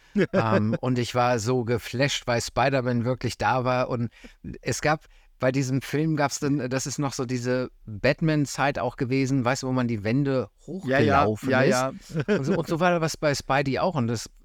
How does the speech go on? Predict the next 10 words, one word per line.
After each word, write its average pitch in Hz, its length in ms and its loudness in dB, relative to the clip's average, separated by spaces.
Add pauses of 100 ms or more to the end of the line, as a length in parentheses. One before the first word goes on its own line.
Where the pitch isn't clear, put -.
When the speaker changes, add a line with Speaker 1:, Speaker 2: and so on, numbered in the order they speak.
(100)
Speaker 2:
gab 135 180 0
dann 123 200 0
mehrere 147 400 0
Filme, 165 240 -2
ich 143 80 -4
glaub, 135 240 -2
drei 151 240 0
oder 151 180 2
vier 127 220 -2
Filme. 185 520 0